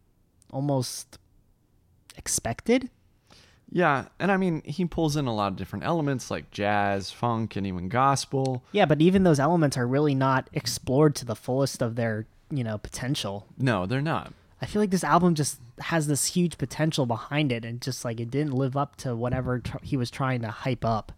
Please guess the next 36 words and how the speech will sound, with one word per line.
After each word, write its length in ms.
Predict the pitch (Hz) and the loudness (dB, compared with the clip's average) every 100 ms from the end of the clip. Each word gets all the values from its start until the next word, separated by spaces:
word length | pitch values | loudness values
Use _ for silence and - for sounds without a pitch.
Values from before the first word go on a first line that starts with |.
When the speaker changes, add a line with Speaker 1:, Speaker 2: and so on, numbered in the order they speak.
| - - - - | -14 -14 -14 -4
Speaker 2:
I 200 | 120 127 | 0 2
Speaker 1:
for 80 | 110 | 2
it. 20 | |
Speaker 2:
agree. 300 | 110 90 92 - - - 120 | 0 -2 -4 -14 -20 -12 -2
And 80 | 151 | 0
he, 160 | 147 | 0
and 120 | 147 139 | -2 0
he 100 | 131 | 0
includes, 460 | 117 156 147 120 - 92 | -2 0 0 0 -8 -6
uh, 180 | 104 92 | -2 -2
Playboi 420 | 87 - 92 71 | -2 -4 -4 -6
Carti, 480 | - - 151 131 120 | -4 4 4 4 0
Charlie 320 | 107 101 90 | -2 -2 -2
Wilson, 540 | 80 113 127 - 110 107 | -2 -2 -2 -4 -4 -4
and 260 | - 92 - 120 | -4 -8 -8 -4
even, 520 | 147 131 110 107 98 _ - | 0 2 2 0 -2 _ -8
uh, 240 | 95 87 | -6 -6
Kanye 440 | 85 - 113 107 87 | -8 -4 -2 -2 -6
West 340 | 90 107 - - | 0 2 0 -4
on 200 | 90 87 | -6 -6
this. 220 | 80 87 | -6 0
Speaker 1:
Yeah, 140 | 147 | 2
CeeLo 300 | - - 156 | 2 4 4
Green's 360 | 113 120 175 165 | 4 2 4 6
on 180 | 165 175 | 6 6
this. 320 | 170 160 - | 4 2 -2
Like, 100 | 117 | -2
Speaker 2:
CeeLo 100 | 98 | 0
Speaker 1:
there's 160 | 185 - | 2 4
Speaker 2:
Green 160 | 180 | 4
Speaker 1:
a 40 | 147 | 4
Speaker 2:
is 60 | |
Speaker 1:
lot 140 | 196 226 | 4 6
Speaker 2:
on 60 | |
Speaker 1:
of 60 | |
Speaker 2:
this. 40 | 214 | 6